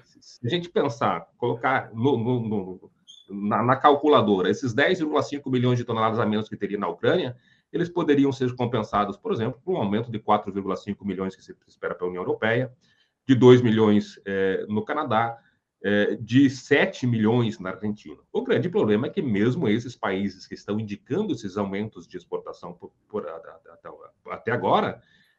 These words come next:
eles têm ainda condições climáticas bastante complicadas e não têm uma safra ainda que é consolidada. Mas pra responder e, e não enrolar muito, sim, a gente tem uma situação que vai gerar, é, volatilidade. Essa, essa, e, e,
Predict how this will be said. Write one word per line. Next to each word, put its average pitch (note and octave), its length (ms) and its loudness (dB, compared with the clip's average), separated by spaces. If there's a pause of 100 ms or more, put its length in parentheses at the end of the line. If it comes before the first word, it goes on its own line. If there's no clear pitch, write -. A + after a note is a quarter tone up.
(100)
eles G#3 280 -2
têm B2 240 2
ainda A2+ 240 0
condições B2 480 -6
climáticas F2+ 540 -8
bastante - 460 -12
complicadas G#2 720 -8
e A#2+ 140 -2
não G#2+ 180 0
têm A2+ 220 -4
uma C3+ 140 -4
safra A#2 400 -6
ainda A#2+ 100 -6
que B2 100 -10
é C3 40 -8
consolidada. B2 720 -6 (480)
Mas C#3 180 6
pra E3+ 160 6
responder C3+ 880 4
e, G#2+ 360 -2
e A2 40 -2
não A#2 180 2
enrolar G#2+ 320 4
muito, A2 540 -4 (460)
sim, B2+ 320 0
a C3 80 0
gente A2+ 260 -6
tem A2+ 140 -2
uma A2 100 -4
situação A2 540 -8
que D3+ 100 -4
vai G#2+ 320 2
gerar, A#2 500 0 (300)
é, A2+ 240 0
volatilidade. B2 1080 4 (320)
Essa, F#2+ 200 -4 (280)
essa, F#2 300 -10
e, E2+ 500 -16
e, F#2 280 -20